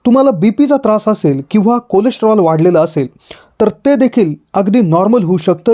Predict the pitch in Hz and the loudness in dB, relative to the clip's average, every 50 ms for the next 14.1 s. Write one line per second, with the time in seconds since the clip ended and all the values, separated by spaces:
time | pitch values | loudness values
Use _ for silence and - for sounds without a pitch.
0 | 220 156 - - - 247 226 180 156 151 190 190 196 - 156 147 139 139 139 139 | -2 -2 -4 -2 0 0 2 0 0 0 0 -2 -2 0 -2 0 0 0 0 -2
1 | 135 123 - - - - _ _ _ _ _ _ _ _ _ 165 170 185 185 170 | -2 -2 -4 -4 -4 -8 _ _ _ _ _ _ _ _ _ -2 -2 0 -2 -2
2 | 165 - 202 226 214 220 240 277 269 262 - - 202 208 220 226 254 269 269 - | -2 0 0 0 2 2 2 0 -2 -2 -2 -2 0 0 2 2 2 2 0 -2
3 | - _ _ _ _ _ _ _ 143 131 - 170 175 160 156 269 277 247 226 220 | -4 _ _ _ _ _ _ _ -12 -4 -2 -2 -2 0 0 0 0 2 2 2
4 | 214 254 254 214 233 220 - 262 254 220 - - 214 233 247 269 269 - 269 254 | 0 0 0 -2 -2 -2 -2 -2 -2 -2 0 0 0 2 2 0 -2 -2 -2 -2
5 | 247 254 220 208 247 277 277 277 247 170 151 123 139 - - _ - 165 156 135 | 0 0 0 2 2 0 0 0 -2 -2 -4 -4 -6 -8 -6 _ -4 -4 -4 -4
6 | 131 127 180 220 233 233 - 233 214 196 - - 247 170 208 196 - 196 175 - | -2 -2 0 0 0 -2 -2 -2 -4 -4 -2 -2 0 0 0 -2 -2 -4 -4 -2
7 | 208 220 214 180 151 151 160 190 220 180 190 165 131 135 143 147 151 151 151 147 | 0 2 2 2 2 0 0 -2 0 0 -2 -2 0 0 0 2 2 2 0 0
8 | 151 - 135 127 - _ _ - - - _ _ - 170 156 160 - 208 226 180 | -2 -6 -8 -8 -10 _ _ -20 -20 -20 _ _ -4 -4 -2 0 0 0 0 0
9 | 190 185 - 220 208 170 143 139 160 190 208 240 247 - - 208 208 202 - - | -2 0 0 0 0 0 0 0 0 0 2 0 -2 -2 -4 -4 -4 -2 -2 -4
10 | 196 196 - - 254 254 226 190 160 165 170 180 180 196 240 240 202 151 - - | -4 -4 -2 -2 0 0 0 0 0 0 0 0 0 0 0 0 0 -2 -2 -2
11 | 180 185 175 - - 151 156 - 143 135 127 - - - - - _ _ 156 170 | 0 0 0 0 -2 -4 -2 -2 -4 -4 -4 -6 -12 -20 -20 -20 _ _ -2 0
12 | 180 180 247 269 262 - 277 277 208 170 160 165 175 - 240 220 180 160 170 - | 0 0 0 -2 -2 0 0 0 0 0 0 -2 -2 -2 0 0 0 -2 -4 -8
13 | _ _ _ - 220 220 - - 247 269 - - 196 165 165 160 160 170 147 143 | _ _ _ -2 -2 -2 -2 -2 -2 -2 0 0 -2 0 -2 -2 0 0 0 0
14 | 135 | -2